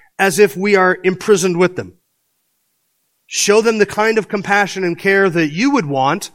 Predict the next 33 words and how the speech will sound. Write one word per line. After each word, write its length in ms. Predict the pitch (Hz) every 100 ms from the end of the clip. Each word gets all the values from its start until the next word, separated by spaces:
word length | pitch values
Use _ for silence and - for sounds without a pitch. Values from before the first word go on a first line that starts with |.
| _ _ _ _
if 160 | 208 175
you 220 | 240 285
were 160 | 220 180
in 120 | 147
prison. 440 | 139 113 92 - _ _ _
That's 140 | 214
the 120 | 202
idea. 360 | 139 110 110 165 _ _ _ _ _ _ _ _ _ _
How 180 | - 262
would 140 | 202
you 120 | 262
think 320 | 233 220 226
if 140 | 220 190
you 120 | 220
were 160 | 208 202
in 140 | 190
prison? 420 | 190 175 120 - _ _ _ _ _ _ _ _
What 260 | 160 214 254
would 180 | 254 170
you 160 | 233
want 300 | 220 220 214
people 280 | 214 208 220
to 80 | 180
pray 280 | - 240 226
for? 260 | 190 131
How 300 | 127 180 214
would 140 | 240 185
you 100 | 226
want 240 | 220 208
people 260 | 220 185 196
to 120 | 185
support 480 | - 202 226 220 -
you? 160 | 107